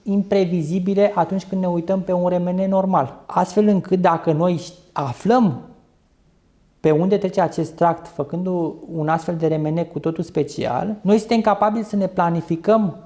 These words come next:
chirurgia noastră astfel încât acea zonă să o protejăm. Nici măcar să nu atingem, să nu mergem prin zona aceea,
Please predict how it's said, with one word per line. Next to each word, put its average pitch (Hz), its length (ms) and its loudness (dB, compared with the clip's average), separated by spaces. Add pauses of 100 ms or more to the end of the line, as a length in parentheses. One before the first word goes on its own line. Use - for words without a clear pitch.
(380)
chirurgia 160 580 0
noastră 175 640 0 (220)
astfel 190 420 -2
încât 185 400 -2 (520)
acea 208 500 0
zonă 180 600 0 (880)
să 165 400 2
o 160 100 0
protejăm. 151 580 0 (260)
Nici 180 220 -2
măcar 175 340 0
să - 140 -6
nu 165 120 0
atingem, 160 360 0
să 139 120 -8
nu 151 80 -4
mergem 151 340 -2
prin 147 200 -6
zona 143 240 -6
aceea, 143 320 -6